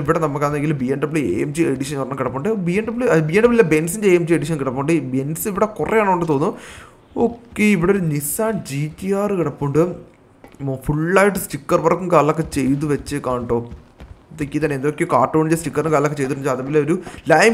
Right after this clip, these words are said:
ഗ്രീനിൻ്റെ wiring ഫുള്ളായിട്ട് പോയിട്ടുണ്ട്. പിന്നെ speed hunter എന്നൊക്കെ പറഞ്ഞ ഫ്രണ്ടിൽ എഴുതിയിട്ടുണ്ട്. അതുപോലെ തന്നെ അലോയ്ക്കകത്തും ആ ഒരു green കളറും കളറൊക്കെ വരുന്നുണ്ട് കേട്ടോ. മൊത്തത്തിൽ ഈ ഒരു, ഏഹ്, ഫ്ലൂറസൻ green ഫുള്ളായിട്ട് എറിച്ച് നിൽപ്പുണ്ട്. എൻ്റെ മോൻ, ഇതേത് വലിയ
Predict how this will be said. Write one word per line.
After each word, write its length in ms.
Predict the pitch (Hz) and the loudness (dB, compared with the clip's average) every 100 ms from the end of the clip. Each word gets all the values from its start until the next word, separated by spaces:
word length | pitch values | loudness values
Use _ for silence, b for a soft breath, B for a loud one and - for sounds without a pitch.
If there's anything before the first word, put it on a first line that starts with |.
| 156 | 2
ഗ്രീനിൻ്റെ 360 | 165 175 180 139 | 0 0 0 -2
wiring 360 | 120 156 185 185 | 0 0 0 -4
ഫുള്ളായിട്ട് 480 | 139 151 175 151 160 - | -2 0 2 2 0 -2
പോയിട്ടുണ്ട്. 420 | 117 135 113 127 151 - - B B B B _ _ - - | -2 -2 -2 -4 -4 -10 -20 B B B B _ _ -12 -4
പിന്നെ 140 | 160 170 | -4 -4
speed 400 | - 139 160 160 | -4 0 0 0
hunter 240 | 147 147 147 | -2 -2 -2
എന്നൊക്കെ 180 | 139 143 | -2 -4
പറഞ്ഞ 160 | 135 135 | -4 -4
ഫ്രണ്ടിൽ 280 | 131 127 139 | -4 -4 -2
എഴുതിയിട്ടുണ്ട്. 460 | 120 120 139 135 123 135 | -2 -2 -4 -4 -4 -4
അതുപോലെ 380 | 135 165 147 143 | -4 -2 0 0
തന്നെ 120 | 160 156 - 131 | -2 -4 -6 0
അലോയ്ക്കകത്തും 680 | 160 190 233 185 147 147 143 | 2 2 2 2 2 2 2
ആ 20 | 143 | 4
ഒരു 80 | 165 135 | 4 2
green 180 | 135 156 | 0 2
കളറും 220 | 139 139 131 | 2 2 0
കളറൊക്കെ 220 | 139 135 | -2 -2
വരുന്നുണ്ട് 260 | 117 120 113 | -2 -2 -4
കേട്ടോ. 160 | 113 117 | -4 -6
മൊത്തത്തിൽ 400 | 120 - 185 214 233 151 | -8 -8 -6 0 0 2
ഈ 40 | 170 | 0
ഒരു, 120 | 185 160 - | 2 0 0
ഏഹ്, 120 | 139 135 | -2 2
ഫ്ലൂറസൻ 360 | 170 185 202 208 | 4 4 2 0
green 180 | 160 160 156 | 0 0 -2
ഫുള്ളായിട്ട് 300 | 139 147 143 | 0 0 0
എറിച്ച് 220 | 131 - 175 | -4 -6 -6
നിൽപ്പുണ്ട്. 280 | 131 123 156 - B B B B _ - - 190 190 | -4 0 0 -2 B B B B _ -20 -12 -6 -6
എൻ്റെ 240 | 180 - 180 | -4 -4 -2
മോൻ, 140 | 165 160 | -2 -2
ഇതേത് 200 | 151 175 208 160 | 0 0 0 0
വലിയ 260 | 160 202 | 0 -2